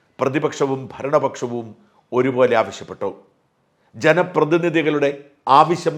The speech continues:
കണക്കിലെടുത്ത് വഖഫിൻ്റെ ചുമതലയുള്ള മന്ത്രി അബ്ദുൾ റഹ്മാൻ ഒരു നിമിഷവും പാഴാക്കാതെ മുനമ്പത്തെ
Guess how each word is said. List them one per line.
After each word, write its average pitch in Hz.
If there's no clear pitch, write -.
കണക്കിലെടുത്ത് 139
വഖഫിൻ്റെ 160
ചുമതലയുള്ള 151
മന്ത്രി 147
അബ്ദുൾ 147
റഹ്മാൻ 101
ഒരു 170
നിമിഷവും 156
പാഴാക്കാതെ 151
മുനമ്പത്തെ 180